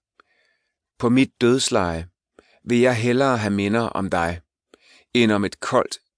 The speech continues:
sterilt laboratorium." Jeg ser på Charlie, som sidder og ruller med øjnene,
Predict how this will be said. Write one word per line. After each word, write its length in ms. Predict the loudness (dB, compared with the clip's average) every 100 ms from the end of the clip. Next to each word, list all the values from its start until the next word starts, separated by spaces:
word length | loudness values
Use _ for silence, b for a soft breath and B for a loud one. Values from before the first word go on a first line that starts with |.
| _
sterilt 540 | -6 -2 0 -2 -4 -10 _
laboratorium." 800 | -2 -2 -2 -4 -2 -2 -6 -12 -18 _ _ _ _ _ _ _ _ _ _ _ _ _ _ _ _ _ _ _ _
Jeg 100 | 2
ser 220 | 4 4
på 120 | 2 -4
Charlie, 480 | -4 -4 -6 -10 -16 b b b
som 160 | -8 -4
sidder 280 | -2 0 0
og 200 | -2 -2
ruller 240 | -2 0
med 140 | -2 -2
øjnene, 520 | -4 -4 -4 -6